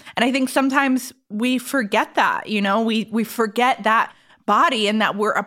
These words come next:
part of that body and we have a role to play within that. And so taking it just one step deeper, you know, because, you know, these sons of Korah, like, they were going to the tabernacle to worship. So it's not even just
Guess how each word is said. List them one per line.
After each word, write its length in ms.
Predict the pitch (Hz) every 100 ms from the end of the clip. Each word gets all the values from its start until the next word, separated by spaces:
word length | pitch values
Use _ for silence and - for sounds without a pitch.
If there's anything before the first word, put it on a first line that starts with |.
| -
part 640 | - - - 320 277 - - 220
of 180 | 208
that 220 | 208 175 -
body 320 | 185 190 185
and 160 | 185 190
we 80 |
have 320 | 202 208 262 220
a 80 |
role 300 | 208 214 226
to 100 | 226
play 640 | 220 - 214 208 339 - -
within 540 | 175 170 - 170 127
that. 440 | - - - - - _ _ _ -
And 120 | 254
so 300 | 254 254 226 - _ _ _
taking 440 | - 277 359 381 311
it 120 | 196
just 200 | 240 202
one 480 | 196 208 226 262 277
step 500 | - 247 220 - 175
deeper, 460 | 180 190 - 175
you 100 | 170
know, 180 | 180 180
because, 360 | 180 190 208 202 - _
you 80 | -
know, 100 | 220
these 220 | 208 233
sons 240 | 240 247 240
of 140 | 202
Korah, 380 | - 254 226 208
like, 260 | 185 180 -
they 320 | 214 254 240
were 180 | 208 202
going 560 | 185 214 220 247 240
to 120 | 233
the 100 | 196
tabernacle 760 | 202 - 196 190 190 180 185 185
to 280 | 180 - 208
worship. 720 | 180 196 202 233 - 214 -
So 140 | - 233
it's 160 | 233
not 320 | 247 247 302
even 260 | 381 311 254
just 400 | 220 196 190 -